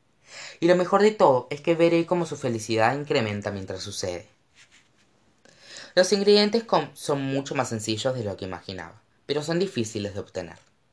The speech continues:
Su propósito es más metafísico que práctico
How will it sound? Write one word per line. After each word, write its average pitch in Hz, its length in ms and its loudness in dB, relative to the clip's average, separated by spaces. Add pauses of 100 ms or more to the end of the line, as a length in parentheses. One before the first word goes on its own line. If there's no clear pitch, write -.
(560)
Su 180 160 -2
propósito 208 480 0
es 151 100 -6
más 131 260 0
metafísico 135 680 -6
que - 120 -8
práctico - 520 -14